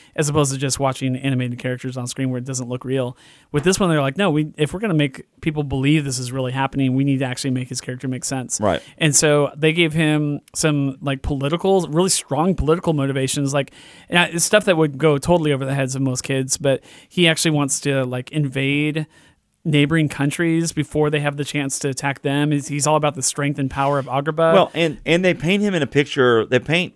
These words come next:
Speaker 2: um, Jafar in a picture. He has worked his way to this position.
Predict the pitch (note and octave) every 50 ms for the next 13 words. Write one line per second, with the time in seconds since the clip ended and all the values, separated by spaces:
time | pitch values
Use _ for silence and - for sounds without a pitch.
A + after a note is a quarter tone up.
0 | _ - C3+ C3 B2 A#2+ A2+ A2 A2 A2+ - - C#3+ E3+ F3 C#3+ A#2+ - C#3+ D3+
1 | - - C3 A#2+ A#2+ A2+ A2 - _ _ _ _ _ _ _ _ _ _ _ _
2 | _ _ _ _ _ - F3 F#3+ F#3+ F3 D3+ B2+ A2+ A2+ A2 A#2+ C3 D#3 F3 -
3 | - - C#3 A#2+ G#2+ A2+ G#2 A2+ C3 C3+ D#3+ E3 B2+ G#2 G2 F2+ F2+ - _ _
4 | _ _ _ _ _ _ _ - - G#3 G#3 C#3+ B2+ - - - G#2 A#2 D3+ D3
5 | - - - - - G#2+